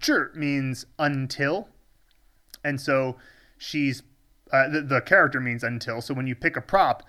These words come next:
how should you think about this? And she says, "Abstract meanings are always hard to visualize and remember. The first thing that came to mind was 'until the cows come home.'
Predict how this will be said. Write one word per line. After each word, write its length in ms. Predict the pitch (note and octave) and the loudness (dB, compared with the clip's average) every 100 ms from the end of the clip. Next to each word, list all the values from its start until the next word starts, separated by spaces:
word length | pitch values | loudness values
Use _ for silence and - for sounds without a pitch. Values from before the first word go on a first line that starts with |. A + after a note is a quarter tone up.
| _ - | _ -8
how 160 | C3 | -6
should 160 | A#2 B2 | -4 -6
you 80 | A2 | -6
think 140 | G#3 | -4
about 240 | B2 G2 | -4 -6
this? 180 | F#2+ G#2 | -8 -12
And 100 | G2 | -14
she 140 | - C3 | -10 -8
says, 460 | - C3 A#2 A2+ - - - _ - | -2 -2 -2 -6 -20 -20 -20 _ -2
"Abstract 520 | E3 A3+ - D4 C#4 | 0 0 0 0 0
meanings 420 | G3+ F3+ F3 F3 - | -2 -2 -2 -4 -2
are 200 | C#3 - | -2 2
always 340 | E3 G3+ A3+ | 0 2 -2
hard 580 | - - - G3 G3+ E3 - | -8 -4 0 2 0 -2 -8
to 180 | F3 C#3+ | -6 -4
visualize 680 | C#3+ E3 C3 G#2 G2+ A#2+ | 0 0 -2 -4 -4 -4
and 100 | B2 | -4
remember. 480 | B2 C#3+ C3 - - _ - - | 0 2 2 0 -16 _ -20 -18
The 80 | A#2+ | -6
first 340 | - C4 C#4 | 0 0 0
thing 220 | C4 B3 A3+ | -4 -4 -4
that 180 | - | -10
came 280 | - E3 E3 | -8 -6 -6
to 100 | E3 | -6
mind 460 | D#3 B2+ A2 A#2 B2+ | -4 -2 0 -2 -4
was 420 | C3 B2 A#2 - - | -4 -2 -2 -6 -6
'until 460 | C#3+ C#3 - G3+ G3+ | -4 -4 -4 -4 -4
the 120 | F3+ | -6
cows 460 | - F#3 F#3 F#3 | -2 0 0 -2
come 240 | - B2+ A2 | -4 -6 -6
home.' 420 | G#2+ A#2 - | -8 -10 -10